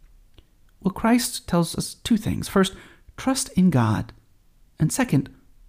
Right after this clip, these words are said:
perseverance. Trust and perseverance.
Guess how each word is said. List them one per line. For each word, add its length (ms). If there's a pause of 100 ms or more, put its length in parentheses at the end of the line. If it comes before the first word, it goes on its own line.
perseverance. 840 (880)
Trust 540 (540)
and 160
perseverance. 720